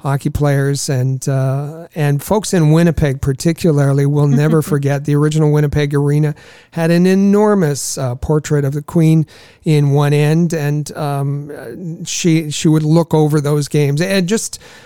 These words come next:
Speaker 1: uh, absolutely remarkable. Of course, she touched other sports too. She's, uh, knighted some F one dri-, drivers, and I know that, uh, in Formula One, they're paying tribute to her,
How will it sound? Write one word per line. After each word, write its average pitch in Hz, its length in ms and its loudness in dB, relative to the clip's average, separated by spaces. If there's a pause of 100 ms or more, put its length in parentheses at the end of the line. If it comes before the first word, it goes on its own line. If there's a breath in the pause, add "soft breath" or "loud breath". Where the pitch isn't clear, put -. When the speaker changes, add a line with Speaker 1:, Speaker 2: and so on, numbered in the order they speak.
(140 loud breath)
Speaker 1:
uh, 151 340 -2
absolutely 196 600 0
remarkable. 165 540 2
Of 190 80 -2
course, 240 220 -2
she 202 140 -4
touched 180 360 -4
other 190 220 2
sports 190 560 -2
too. 208 340 0
She's, 156 500 -2 (400 loud breath)
uh, 139 320 -2
knighted 165 440 0
some 196 160 -4
F 175 240 -2
one 180 300 0
dri-, 170 320 0 (100)
drivers, 170 500 0
and 143 80 0
I 139 80 0
know 156 280 2
that, 151 380 -4
uh, 156 120 -2
in 147 140 -2
Formula 160 460 0
One, 151 260 0
they're 147 140 0
paying 151 300 -2
tribute 151 360 -4
to 147 200 0
her, 143 260 0